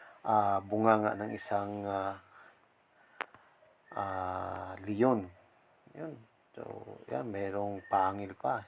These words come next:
Yan. So, dito, mga Kagoro, ah, bago tayo tumuloy sa loob, ano, mag, ah, video-video muna tayo at lumapit yung taga isang, taga C D R M O at,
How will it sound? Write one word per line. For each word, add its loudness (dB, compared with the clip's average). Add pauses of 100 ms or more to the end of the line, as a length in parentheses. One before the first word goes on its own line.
(120)
Yan. -12 (640)
So, -6
dito, 0
mga 4
Kagoro, 0
ah, -2
bago -6
tayo -4 (560)
tumuloy -4
sa -10
loob, -2
ano, 0
mag, -10
ah, -6
video-video -10
muna -8
tayo -6
at -6
lumapit -8
yung -10
taga -10
isang, -12 (640)
taga -10
C -6
D -8
R -2
M -12
O -6
at, -8